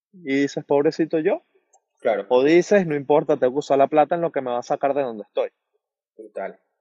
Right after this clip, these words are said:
Speaker 1: Y ahorita, obviamente, eh, después de catorce años y ya cosechando un resultado, eh, mi, mi día estoy siendo más efectivo que cuando trabajaba dieciséis horas, porque ahora tienes una habilidad desarrollada diferente,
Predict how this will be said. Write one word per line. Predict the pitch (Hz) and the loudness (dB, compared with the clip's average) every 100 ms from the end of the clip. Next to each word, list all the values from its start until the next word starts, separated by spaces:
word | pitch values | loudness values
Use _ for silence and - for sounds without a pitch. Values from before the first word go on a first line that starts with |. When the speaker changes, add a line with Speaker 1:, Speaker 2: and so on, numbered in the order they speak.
| _ | _
Speaker 1:
Y | 131 135 135 131 - | 0 0 2 -2 0
ahorita, | 135 151 247 175 170 156 | 4 4 2 4 4 4
obviamente, | 139 147 151 151 143 160 156 _ _ _ _ _ - | 2 -4 -6 -6 -4 -4 -4 _ _ _ _ _ -12
eh, | 120 120 | -6 -6
después | 120 123 | -6 -6
de | 139 | -4
catorce | 147 - 131 - 147 | -4 -4 -6 -4 -4
años | 143 147 151 147 | -4 -6 -8 -8
y | 127 | -8
ya | 117 117 117 | -4 -4 -4
cosechando | 139 147 127 127 135 | -6 -6 -6 -8 -8
un | 139 | -8
resultado, | 143 - 113 139 127 139 160 _ _ _ _ _ _ _ _ _ - | -8 -8 0 4 6 4 0 _ _ _ _ _ _ _ _ _ -4
eh, | 120 120 120 117 | 2 2 2 -4
mi, | 127 131 127 | -8 -10 -10
mi | 131 135 | -8 -4
día | 135 143 160 175 - _ _ _ _ _ _ _ _ _ _ _ _ - | -2 2 4 2 -2 _ _ _ _ _ _ _ _ _ _ _ _ -8
estoy | 135 - 147 151 | -6 -2 -2 -2
siendo | - 170 165 180 - _ _ - | -2 -2 0 -2 -4 _ _ -18
más | 143 165 214 254 | -6 0 0 -2
efectivo | - 165 - 202 226 226 | -4 -6 -4 -2 0 0
que | 170 | -2
cuando | 156 139 | -6 -4
trabajaba | 120 131 135 143 180 | 0 2 2 0 0
dieciséis | 180 143 - 143 160 | -6 -12 -10 -8 -6
horas, | 131 101 - | -6 -8 -12
porque | 135 139 | -10 -4
ahora | 131 139 147 | -2 -2 -6
tienes | 170 170 | -10 -12
una | 175 170 | -10 -8
habilidad | 165 135 123 123 | -8 -8 -4 -2
desarrollada | 139 - 156 117 120 139 | -4 -6 -8 -8 -6 -6
diferente, | 135 135 131 147 131 107 170 | -8 -10 -8 -6 -8 -10 -12